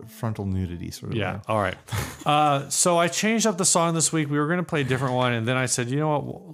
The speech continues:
Speaker 2: let's not do that." Um, in honor of this week's topic, we're gonna play a song from the band Flower Animals.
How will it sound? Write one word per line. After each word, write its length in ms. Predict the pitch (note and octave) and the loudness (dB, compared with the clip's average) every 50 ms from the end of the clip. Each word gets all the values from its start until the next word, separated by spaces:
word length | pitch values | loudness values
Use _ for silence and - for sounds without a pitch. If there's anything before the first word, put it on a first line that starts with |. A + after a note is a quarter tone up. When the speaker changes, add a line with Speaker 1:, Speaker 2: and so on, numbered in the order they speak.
| C3 | -6
Speaker 2:
let's 180 | C3 B2+ - - | -4 -2 -2 -2
not 140 | A2+ G#2+ G2+ | -2 -2 -2
do 100 | G#2+ G#2 | -2 -2
that." 340 | G2 F#2+ G2 - - - | 0 -2 -2 -4 -6 -6
Um, 320 | A#2 A2+ A2 A2 G#2+ G#2 G#2 - - - - - - - - - _ | -4 -4 -2 -2 -2 -4 -6 -8 -14 -20 -20 -20 -20 -20 -20 -12 _
in 120 | - C3 C3+ | -4 0 2
honor 360 | C#3 C#3 C#3+ D#3 E3 E3 D#3 | 2 4 4 4 4 2 2
of 100 | D3 B2+ | 2 2
this 180 | C3 C#3 B2+ | 2 2 2
week's 220 | - C3+ A#2 - - | 0 0 0 -2 0
topic, 460 | - D#3+ D3+ C#3+ D3 D#3 D3 C#3 C#3+ | 2 2 2 2 2 0 -2 0 -2
we're 120 | C#3 D3+ | -2 -2
gonna 160 | D#3+ F3+ E3+ D3+ | 0 -2 -2 -4
play 320 | C#3 - - C#3 C3+ B2+ | -4 -4 -2 0 0 2
a 60 | A#2+ | 2
song 540 | - - - C3 B2 A#2+ A#2+ A#2+ A#2+ A#2 A2 | 0 0 0 2 2 2 2 0 0 -2 -4
from 180 | - - - A#2+ | -6 -6 -6 -4
the 80 | A2+ | -4
band 260 | A2 A2 A2 G#2+ G2 | -2 -2 -2 -2 -2
Flower 380 | - - - B2 B2 B2 A#2 A2 | -2 -2 0 2 2 2 2 0
Animals. 600 | G2+ F#2+ F#2 F#2+ F#2 F#2 F#2 G2+ A#2 - - - | 0 -2 -4 -4 -4 -4 -4 -4 -4 -4 -6 -6